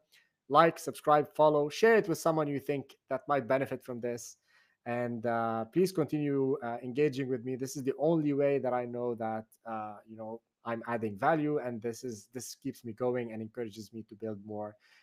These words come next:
interesting content for you. So I will share the summary of this episode just like I do normally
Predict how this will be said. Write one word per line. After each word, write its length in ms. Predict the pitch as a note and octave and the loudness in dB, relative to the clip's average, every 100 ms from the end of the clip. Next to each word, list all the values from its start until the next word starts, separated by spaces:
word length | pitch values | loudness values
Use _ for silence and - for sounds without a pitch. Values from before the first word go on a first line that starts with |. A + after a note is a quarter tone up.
| _ | _
interesting 400 | A#2+ A#2+ - A2+ | -12 -10 -12 -14
content 360 | G2+ G#2+ G2 G2+ | -10 -12 -12 -20
for 120 | - | -20
you. 140 | A#2 _ | -20 _
So 320 | - C3+ G#2+ - _ _ _ - | -6 -2 -2 -6 _ _ _ -2
I 140 | C3 | 2
will 140 | C3+ | 2
share 340 | C3 - F#3+ F3 | 0 4 6 6
the 120 | D3 | 4
summary 420 | - F#3 F#3 D#3 | 4 6 6 6
of 140 | C3+ - | 2 -2
this 180 | D3 - | -4 -2
episode 440 | D3+ C#3 C3+ B2+ | -2 0 0 0
just 200 | C3 - | -2 -4
like 160 | C#3 B2 | -4 -2
I 120 | B2+ | -4
do 360 | A2 C#3 F3 G#3+ | -2 0 0 0
normally 560 | C#3+ D3 C#3+ B2 A#2+ | 0 2 2 2 0